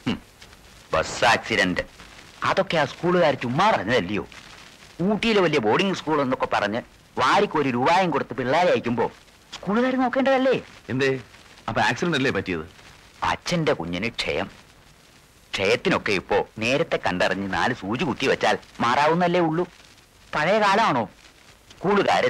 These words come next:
Speaker 1: നേരത്തെ ശ്രദ്ധിച്ചില്ല. അവസാനം പാവം അച്ഛൻ കിടന്ന് കഷ്ടപ്പെട്ടു.
Speaker 2: ഊട്ടിയിലെ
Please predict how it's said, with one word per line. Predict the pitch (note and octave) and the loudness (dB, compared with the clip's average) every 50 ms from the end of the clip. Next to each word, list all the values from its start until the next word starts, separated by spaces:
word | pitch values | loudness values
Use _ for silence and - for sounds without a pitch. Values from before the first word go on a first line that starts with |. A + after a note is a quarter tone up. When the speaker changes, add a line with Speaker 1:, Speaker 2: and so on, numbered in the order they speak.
| F#2+ E2 | 0 0
Speaker 1:
നേരത്തെ | F#2 G2+ - A#2+ - E3+ - | 0 0 0 0 -2 -2 -2
ശ്രദ്ധിച്ചില്ല. | - F#2 D2+ - B2 - C3+ G2 G2+ B2+ - - - - - - - - - - - - - - - F#2 | -2 -4 -2 -4 -4 -4 -2 0 0 0 -2 -2 -10 -20 -20 -20 -20 -20 -20 -20 -20 -20 -18 -8 -4 -4
അവസാനം | - - - - A2+ F2 E2+ G2+ G2 - - - - - - - - - - - | -2 -2 -2 -2 -2 -2 -2 -2 -4 -10 -18 -20 -20 -20 -20 -20 -20 -10 -2 0
പാവം | E2 D#2+ F#2 G#2+ A2 - G2+ G2+ | 2 4 4 2 2 0 -2 -4
അച്ഛൻ | - - G#3+ G#3 - | -2 0 0 0 2
കിടന്ന് | - - D#2+ - - G#2+ | 0 0 0 0 -2 -2
കഷ്ടപ്പെട്ടു. | - - D#3 D3 - - - - - - - - - - - - - - - - - - - - - - - - - - - - - - F2+ | -2 -2 -4 -6 -6 -8 -10 -12 -14 -16 -20 -20 -20 -20 -20 -20 -20 -20 -20 -20 -20 -20 -20 -20 -20 -20 -20 -20 -20 -20 -20 -16 -10 -6 -4
Speaker 2:
ഊട്ടിയിലെ | F#2+ G2+ G#2 C#3 D3+ E3+ | -4 -2 0 0 0 0